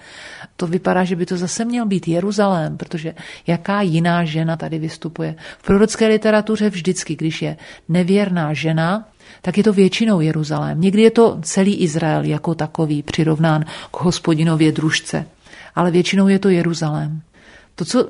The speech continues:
je také zajímavé ještě na tomto textu, že v některých detailech, toho si někteří badatelé všimli,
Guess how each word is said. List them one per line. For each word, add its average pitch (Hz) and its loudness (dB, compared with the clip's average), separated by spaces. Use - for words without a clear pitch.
je 202 2
také 214 4
zajímavé 180 2
ještě 170 -2
na 170 2
tomto 180 0
textu, 180 0
že 196 6
v 180 2
některých 233 6
detailech, 165 0
toho 185 -2
si - -2
někteří 196 0
badatelé 170 2
všimli, 170 2